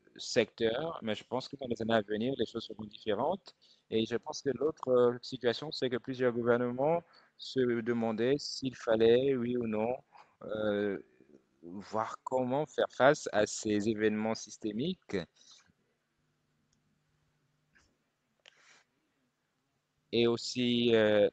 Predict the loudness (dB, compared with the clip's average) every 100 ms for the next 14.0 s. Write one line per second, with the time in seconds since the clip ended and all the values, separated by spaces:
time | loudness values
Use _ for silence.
0 | _ -18 -6 0 2 0 -2 -4 -2 0
1 | -2 -2 4 4 4 2 4 6 4 -2
2 | _ _ -20 _ _ _ 2 6 6 4
3 | 0 0 0 6 6 6 2 4 8 8
4 | 8 0 -8 _ 0 4 4 4 2 4
5 | 6 4 0 -6 -4 0 2 2 2 0
6 | -10 _ _ _ -2 -2 0 -4 4 6
7 | 6 2 -8 _ _ _ _ _ _ _
8 | _ _ _ _ _ _ _ _ _ _
9 | _ _ _ _ _ _ _ _ _ _
10 | _ _ _ -20 _ _ _ _ _ -6
11 | 2 2 2 2 4 4 0 -4 -4 -2
12 | 0 0 2 2 2 2 0 -2 -4 -6
13 | -4 -2 -2 -6 -6 -8 -8 -6 -4